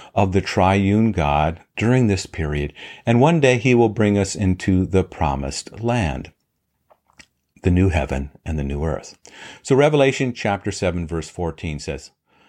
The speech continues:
"These are those who came out of the great suffering. They washed their robes and made them white in the Lamb's blood.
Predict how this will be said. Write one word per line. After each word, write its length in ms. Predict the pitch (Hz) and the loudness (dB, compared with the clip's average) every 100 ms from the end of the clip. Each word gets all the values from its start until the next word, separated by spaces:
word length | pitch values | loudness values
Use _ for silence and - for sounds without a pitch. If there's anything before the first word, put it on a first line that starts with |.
| _ _ 104 | _ _ 0
"These 340 | 143 185 175 | 2 2 4
are 100 | 170 | 4
those 360 | 135 156 151 - | 4 4 2 0
who 100 | 143 | -2
came 380 | - 139 143 | -2 0 0
out 140 | 127 127 | 0 -2
of 80 | 120 | -2
the 80 | |
great 520 | 98 92 110 113 - - | -2 0 0 -2 -8 -10
suffering. 840 | - - 127 - 90 73 67 62 - - - | -6 -4 -6 -6 -8 -6 -8 -12 -20 -16 -2
They 100 | 117 | 0
washed 440 | 107 117 151 - | 4 2 2 0
their 140 | 151 143 | 0 2
robes 440 | 95 90 95 90 | 2 0 -2 -4
and 120 | 92 | -2
made 200 | 90 95 | -2 -2
them 240 | 98 92 80 | -2 -4 -4
white 320 | 80 113 127 | -2 -2 -4
in 200 | 117 113 | -6 -4
the 100 | 101 | -2
Lamb's 460 | 82 87 90 95 - | -2 -2 -4 -6 -8
blood. 480 | 85 73 64 80 | -10 -6 -6 -8